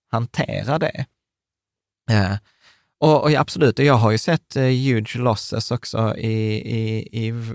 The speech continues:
i vår omgivning. Jag vet folk som investerade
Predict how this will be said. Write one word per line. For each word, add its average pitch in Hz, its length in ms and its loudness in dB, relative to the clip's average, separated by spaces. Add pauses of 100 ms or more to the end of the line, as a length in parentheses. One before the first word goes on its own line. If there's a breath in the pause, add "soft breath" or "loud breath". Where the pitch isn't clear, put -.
i - 80 -6
vår 117 180 0
omgivning. 117 720 0
Jag 117 100 -6
vet 120 240 -4
folk 107 300 -2
som 110 180 -4
investerade 104 1000 -4